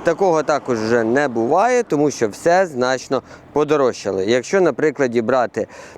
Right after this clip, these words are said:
корейських автомобілів, то я бачу, що вони ремонтуються по факту не дешевше, ніж Б М В. Тільки Б М В буде Б М В, а корейський автомобіль залишиться корейським автомобілем по вартості Б М В. Так ось,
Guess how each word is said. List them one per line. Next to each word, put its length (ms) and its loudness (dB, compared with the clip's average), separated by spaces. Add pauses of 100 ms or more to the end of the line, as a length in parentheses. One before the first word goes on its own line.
(260)
корейських 680 0
автомобілів, 640 0
то 160 4
я 300 2
бачу, 360 -2
що 320 0
вони 400 2
ремонтуються 840 2
по 160 -2
факту 500 0 (120)
не 280 4
дешевше, 680 0 (140)
ніж 240 2
Б 100 -2
М 220 0
В. 120 2 (100)
Тільки 280 0
Б 280 0
М 100 -4
В 180 0
буде 260 -4
Б 100 -2
М 200 0
В, 260 2
а 120 -2
корейський 480 -2
автомобіль 400 0 (160)
залишиться 500 -2
корейським 500 -4
автомобілем 460 0 (280)
по 200 0
вартості 640 -2 (160)
Б 80 -4
М 200 -2
В. 100 -8 (600)
Так 220 -2
ось, 220 -4